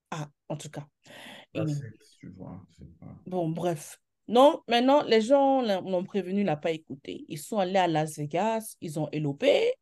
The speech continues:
Speaker 1: ils se sont mariés, et tout, et tout. Ils ont tout légalisé, tout était chic, chic,
Speaker 2: Le
Speaker 1: chic.
Speaker 2: mot anglais que tu mets,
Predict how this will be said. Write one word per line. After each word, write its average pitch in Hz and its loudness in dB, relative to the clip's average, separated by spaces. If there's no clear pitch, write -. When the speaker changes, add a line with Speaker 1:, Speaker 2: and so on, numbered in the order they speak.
Speaker 1:
ils 185 -8
se 156 -8
sont 170 -6
mariés, 139 -4
et 151 -8
tout, 180 -6
et 147 -4
tout. 294 -6
Ils 165 -8
ont 147 -4
tout 247 -2
légalisé, 170 0
tout 214 -10
était 196 -4
chic, 220 -8
chic, - -8
Speaker 2:
Le 139 -2
Speaker 1:
chic. 156 0
Speaker 2:
mot 214 -2
anglais 135 2
que 156 -2
tu 143 -4
mets, 135 0